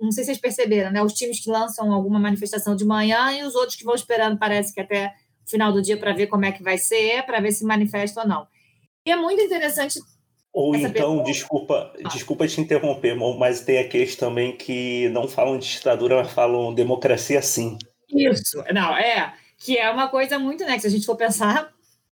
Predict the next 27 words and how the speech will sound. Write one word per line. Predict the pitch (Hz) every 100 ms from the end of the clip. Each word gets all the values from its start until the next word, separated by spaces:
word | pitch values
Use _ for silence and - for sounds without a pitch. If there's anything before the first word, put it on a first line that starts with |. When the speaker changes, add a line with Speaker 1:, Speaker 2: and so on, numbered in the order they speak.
| -
Speaker 1:
pró-, | 220 214
como | 226
eu | 226
falei | 233 226 226
aqui | 233 247
em |
algum | 240
momento, | 269 320 247 196
o |
próprio | 196 196 202 277
regime, | 247 233 196 185 202 220
a | 202
própria | 190 190
ditadura | 190 233 220 214 233
tentava | 262 214 214 226
se | 254
colocar | - 262 247 226
como | 254
democrática, | 269 302 381 320 214 175 - 170
né? | 170 220 - - - _
Então, | 190 202 226 285
democracia | 247 233 240 233 226 202 240
também | 254 226 214 233 285
dá | 226 226
pra | 233
falar | 277 240 214
muito, | 262 277 247 311 339